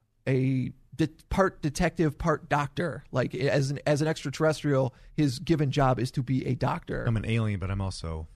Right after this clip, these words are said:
Speaker 2: a doctor.
Speaker 1: Right.
Speaker 2: And I'm also, what, what, what was he?
Speaker 1: Uh, and then he becomes a detective,
Speaker 2: And a
Speaker 1: too.
Speaker 2: detective. I'm a detective doctor alien.
Speaker 1: Because he's got that, he's got that doctor, that alien doctor knowledge, so he can be like, "Well, it's this," kind of thing. But he's played by Alan Tudyk.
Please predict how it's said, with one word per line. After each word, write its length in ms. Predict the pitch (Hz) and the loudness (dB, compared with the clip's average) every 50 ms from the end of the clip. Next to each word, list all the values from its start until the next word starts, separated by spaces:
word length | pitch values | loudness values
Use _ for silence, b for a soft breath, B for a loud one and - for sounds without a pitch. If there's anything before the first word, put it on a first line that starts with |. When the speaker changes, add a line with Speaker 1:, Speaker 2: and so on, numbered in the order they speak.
| - _ - - _ | -20 _ -20 -20 _
Speaker 2:
a 80 | - 98 | -10 -8
doctor. 480 | 95 98 90 90 - - - 78 73 - _ _ _ _ _ | -6 -4 -4 -6 -6 -10 -14 -14 -14 -16 _ _ _ _ _
Speaker 1:
Right. 280 | 156 175 175 156 - | 4 6 6 6 4
Speaker 2:
And 80 | - 95 | 2 -2
I'm 120 | 98 92 | -4 -2
also, 280 | 95 98 95 - - 90 | -2 -4 -4 -4 -6 -4
what, 160 | 85 98 104 82 | -4 -4 -4 -4
what, 180 | 98 107 110 - | -4 -6 -6 -4
what 180 | - 117 123 | -2 -2 -2
was 140 | 120 147 131 | -2 -2 -4
he? 140 | 147 156 - - _ _ _ | -4 -6 -8 -10 _ _ _
Speaker 1:
Uh, 40 | 147 | 4
and 380 | 165 160 156 156 165 165 170 180 | 6 6 6 4 4 2 4 4
then 120 | 190 190 | 4 4
he 80 | 196 196 | 2 2
becomes 320 | 180 208 160 214 196 170 | 0 0 2 2 2 2
a 60 | 175 | 0
detective, 520 | 156 - - - 196 190 - - - 196 123 | -2 0 2 2 2 4 4 0 0 2 2
Speaker 2:
And 80 | 123 - | 4 4
a 80 | 156 | 4
Speaker 1:
too. 60 | 127 - | 4 2
Speaker 2:
detective. 360 | - 127 110 - - 92 85 | 2 0 -2 -2 -2 -4 -4
I'm 120 | 92 95 | -2 -2
a 40 | 98 | -2
detective 400 | 87 85 85 - 117 101 101 95 | -4 -4 -4 -4 -4 -4 -4 -4
doctor 320 | 90 101 101 101 - 87 87 | -2 -2 -2 -2 -4 -6 -6
alien. 420 | 87 90 87 85 85 82 80 78 73 - _ _ | -4 -4 -4 -4 -4 -6 -6 -8 -12 -16 _ _
Speaker 1:
Because 300 | - 143 139 160 147 131 | 0 2 2 2 2 2
he's 160 | 143 143 123 | 2 0 2
got 160 | - 147 139 | 2 0 2
that, 240 | - 147 139 135 - | 2 2 0 0 -2
he's 220 | - 156 151 139 131 | -2 0 0 0 2
got 160 | 160 147 131 | 0 0 0
that 140 | 143 127 - | 0 0 2
doctor, 380 | 143 131 131 - 143 131 127 | 2 0 0 2 0 0 0
that 220 | - 233 123 - - - | 2 0 -2 -2 -2 -2
alien 340 | 151 151 151 147 143 135 131 | 0 2 2 2 0 0 2
doctor 320 | 135 139 139 131 - 127 | 2 0 0 0 -2 -2
knowledge, 340 | 123 120 120 120 120 123 117 | 0 0 0 0 0 -2 -2
so 180 | - - 123 135 | -2 -2 -2 -2
he 120 | 120 127 | -2 -2
can 160 | - 123 123 | -4 -4 -4
be 120 | 120 127 127 | -2 -2 -2
like, 200 | 123 139 135 - | -2 -2 -4 -2
"Well, 180 | 143 143 135 | -2 -2 -2
it's 140 | 127 127 - | -2 -4 -6
this," 380 | - 196 185 - - - - b b b b b - | -8 -8 -8 -8 -8 -12 -14 b b b b b 0
kind 140 | - 117 127 | 2 2 2
of 60 | 123 | 2
thing. 140 | - 131 123 - | 0 -2 2 2
But 100 | 147 147 | 4 4
he's 140 | 143 131 | 4 2
played 520 | - - - - 190 175 196 214 233 208 190 | -2 -6 -4 2 4 4 4 4 2 0 2
by 220 | - 160 151 147 | 4 4 4 4
Alan 300 | - 143 151 170 185 165 | 4 2 2 2 2 0
Tudyk. 400 | 143 - - 170 - - - - | -2 0 0 0 0 -2 -6 -10